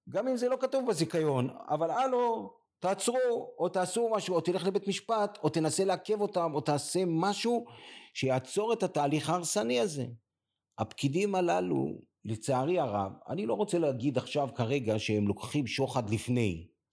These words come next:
אבל הם בוודאי חושבים מה הם יעשו אחרי שהם יפרשו מהרגולציה. ועשרות מהם עברו לעבוד אצל משפחת עופר אחרי שהם פרשו מהשירות הציבורי.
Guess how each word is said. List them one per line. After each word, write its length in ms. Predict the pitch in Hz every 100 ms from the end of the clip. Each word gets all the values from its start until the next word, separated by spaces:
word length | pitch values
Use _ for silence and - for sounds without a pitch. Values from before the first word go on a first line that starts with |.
| -
אבל 200 | 156 196
הם 120 | 190
בוודאי 380 | 185 175 196 220
חושבים 600 | - 175 175 190 190 170
מה 80 | 175
הם 120 | 175
יעשו 340 | 165 - 180
אחרי 220 | 139 170
שהם 200 | 165 180
יפרשו 480 | 165 - 175 165 240
מהרגולציה. 840 | 214 156 120 107 110 101 - - - _ -
ועשרות 580 | 165 185 220 220 247 247
מהם 440 | 196 156 151 190 - -
עברו 240 | 147 185
לעבוד 300 | 226 220 226
אצל 160 | 151 156
משפחת 440 | 156 - 226 180
עופר 340 | 202 175 175 160
אחרי 260 | 127 135 202
שהם 180 | 208 208
פרשו 300 | 190 180 208
מהשירות 400 | 180 185 190 185
הציבורי. 580 | 180 175 165 - 185